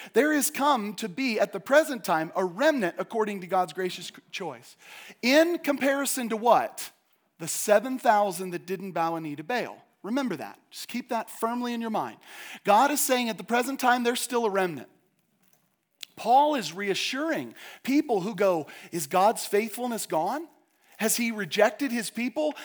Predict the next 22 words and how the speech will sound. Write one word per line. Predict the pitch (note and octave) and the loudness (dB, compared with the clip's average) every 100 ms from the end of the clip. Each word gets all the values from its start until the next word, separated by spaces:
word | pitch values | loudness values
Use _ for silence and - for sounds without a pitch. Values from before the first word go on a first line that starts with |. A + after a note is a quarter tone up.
| - | -4
May | G#3+ B3 | 0 2
it | B3 | 4
never | A#3+ A3+ | 2 0
be. | G3 C#4+ D4+ A3 - - | 0 0 0 -4 -8 4
God | G#3 C#4 D4+ | 6 8 4
has | G#3 | 2
set | - A3 | 2 4
apart | G#3 G#3 G#3 | 4 4 2
a | F3 | 2
remnant, | E3+ A#3+ D#4+ - - _ _ _ | 0 0 0 -6 -10 _ _ _
just | D3+ A3+ D4 - | -2 2 2 2
like | B3+ C4+ C#4 - | 4 4 4 2
in | G#3+ | 0
Elijah's | G3 F#3 F3+ E3+ F3 | 2 2 2 -2 -6
day." | - A3+ E3 - _ _ - - - | -4 -4 -6 -12 _ _ -20 -14 -8
But | D#3 | -4
look | F#3+ A3 | -4 -4
at | - | -2
what | F3 | -4
verse | D3+ D3+ - | -6 -8 -8
six | D#3 D3+ | -8 -10
says. | - C#3+ F3 - | -10 -10 -12 -14